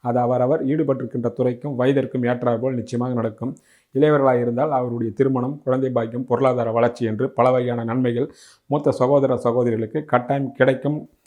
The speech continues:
என்பதை நீங்கள் கட்டாயம் நம்பலாம். உங்களுடைய கனவுகளும் ஆசைகளும் திட்டங்களும் நிறைவேறும். தடைப்பட்ட வெற்றிகள் அத்தனையும்,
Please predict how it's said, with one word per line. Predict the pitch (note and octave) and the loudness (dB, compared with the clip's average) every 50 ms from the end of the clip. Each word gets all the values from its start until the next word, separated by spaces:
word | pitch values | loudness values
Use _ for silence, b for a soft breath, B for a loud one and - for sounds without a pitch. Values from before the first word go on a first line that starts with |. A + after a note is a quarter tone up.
| _ _ - | _ _ -4
என்பதை | B2+ B2 B2+ B2 B2+ B2+ C#3 | -2 0 2 2 2 2 0
நீங்கள் | C#3 B2+ A#2+ A2+ G#2+ - | -2 -2 -4 -6 -4 -4
கட்டாயம் | A#2+ A2 - C3+ C3 B2+ A#2+ A#2+ | -4 -4 -2 -2 -2 0 -2 -2
நம்பலாம். | A#2+ A#2+ A#2 A#2+ C#3+ D#3 E3 C#3+ | -2 -2 -2 -2 -4 -4 -6 -8
உங்களுடைய | C3 D3+ D#3+ E3+ E3+ D#3+ D3+ | -4 0 0 2 2 2 2
கனவுகளும் | - - C#3 C#3 C#3+ C#3+ C3+ C3 D3 D3+ C#3+ | 2 2 2 2 2 0 0 -2 -2 -2 -2
ஆசைகளும் | C3+ B2+ B2+ - C3 B2+ B2+ C3+ A#2+ | -2 -2 -2 -2 0 0 0 0 -2
திட்டங்களும் | A#2+ B2 - B2+ B2+ B2 A#2+ B2 A#2+ A#2+ | -4 -2 -2 -2 -2 0 -2 0 0 0
நிறைவேறும். | A#2+ A#2+ B2 A2+ A2+ C3 D3+ D3 b b b b b b b | 0 2 2 2 0 0 -2 -6 b b b b b b b
தடைப்பட்ட | C3+ C3+ D#3 D#3 C#3+ C#3 B2 - B2 | 4 6 6 6 2 0 0 0 0
வெற்றிகள் | A#2+ B2 B2+ - C#3+ C#3 C3+ B2 A#2+ A#2 | 0 0 0 0 0 2 2 2 2 0
அத்தனையும், | A2+ - C#3+ C#3 C3+ C3 C#3+ | 0 0 0 0 0 0 -2